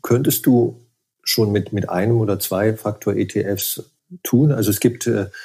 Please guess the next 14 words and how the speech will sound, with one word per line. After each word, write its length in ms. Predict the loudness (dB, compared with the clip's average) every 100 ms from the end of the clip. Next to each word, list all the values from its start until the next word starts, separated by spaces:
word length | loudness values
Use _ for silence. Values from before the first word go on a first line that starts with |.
| -20 -18 -4
Faktor-E 360 | -4 0 0
T 200 | 2 0
Fs, 120 | 0 0
die 240 | -2 -2
einen 360 | 0 2 2 0
einzigen 560 | -2 0 2 2 0
Faktor, 680 | 0 -4 -6 0 0 0 -4 -8 -4
zum 180 | -2
Beispiel 380 | 0 -2 -4 -2
den 180 | -2 0
Value-Faktor 1300 | 0 2 2 0 _ -6 -4 -4 -4 0 0 0 -8 _ _
oder 260 | 2 2 2
den 160 | 0
Small-Cap-Faktor 1200 | -2 0 -2 0 -4 -2 -6 -8 -4 0 0 -4